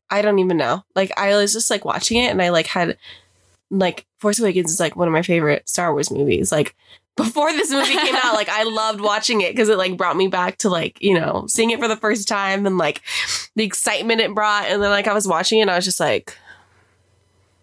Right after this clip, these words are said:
Speaker 1: "I don't care." <laughs> Like, I just don't care
Speaker 2: They
Speaker 1: about
Speaker 2: showed
Speaker 1: this
Speaker 2: the
Speaker 1: movie
Speaker 2: vision
Speaker 1: anymore.
Speaker 2: of Rey, like, on the planet, like,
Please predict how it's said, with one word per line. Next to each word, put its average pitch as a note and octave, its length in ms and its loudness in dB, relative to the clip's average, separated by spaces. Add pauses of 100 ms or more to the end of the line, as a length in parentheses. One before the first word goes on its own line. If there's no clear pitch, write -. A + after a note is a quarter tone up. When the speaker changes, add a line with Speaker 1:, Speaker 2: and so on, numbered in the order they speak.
(480)
Speaker 1:
"I F3+ 160 -2
don't E3 140 2
care." D#3+ 380 0
<laughs> - 40 -20
Like, F4 260 0
I C#4+ 140 0
just B3 300 -2
don't F#3 260 -2
care F3 460 0 (240)
Speaker 2:
They C#4+ 80 0
Speaker 1:
about E4+ 120 0
Speaker 2:
showed F4 180 2
Speaker 1:
this F#4 100 0
Speaker 2:
the F#4+ 60 2
Speaker 1:
movie D4 180 0
Speaker 2:
vision D#4+ 220 0
Speaker 1:
anymore. D#4 180 0
Speaker 2:
of E4+ 60 0
Rey, A3 440 0
like, G#3 300 -2
on G#3+ 180 2
the G#3 80 0
planet, G3 580 -2 (100)
like, G3+ 220 -2